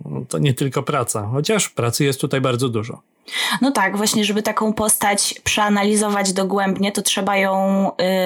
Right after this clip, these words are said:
Speaker 2: y, dość często obserwować, tak, żeby móc w-, być w stanie odegrać te wszystkie charakterystyczne elementy,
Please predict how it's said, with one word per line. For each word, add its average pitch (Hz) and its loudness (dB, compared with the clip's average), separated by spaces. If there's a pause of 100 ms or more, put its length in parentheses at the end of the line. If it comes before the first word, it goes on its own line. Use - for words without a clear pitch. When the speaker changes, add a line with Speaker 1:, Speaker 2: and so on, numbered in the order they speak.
Speaker 2:
y, 180 0
dość 202 0
często 214 0
obserwować, 175 -2
tak, 175 -2
żeby 185 0
móc 196 2
w-, - 0
być 196 2
w - -2
stanie 196 2
odegrać 190 0
te 190 -2
wszystkie 185 0
charakterystyczne 185 0
elementy, 180 2